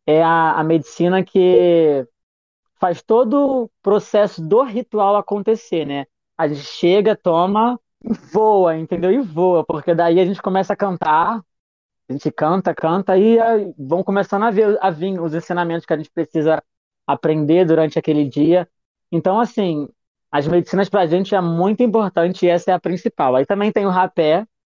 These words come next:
tem a sananga e tem o cambô também, que são outras medicinas também que são usadas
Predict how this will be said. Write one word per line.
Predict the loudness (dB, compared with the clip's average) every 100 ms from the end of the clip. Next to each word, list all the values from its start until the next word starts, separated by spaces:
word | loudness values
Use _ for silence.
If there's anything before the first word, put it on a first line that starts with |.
| _ _ _ _ _ _ -4
tem | 0 0
a | -2
sananga | -4 -2 0 0 0 2 2 0 -4 _ _
e | -4
tem | 0 -2
o |
cambô | 0 -2 2 2 0
também, | -2 -6 -8 -10
que |
são | -8 -2
outras | 0 0 0
medicinas | 0 -2 _ -6 -4
também | -6 -6
que | -4
são | -2
usadas | 0 0 0 0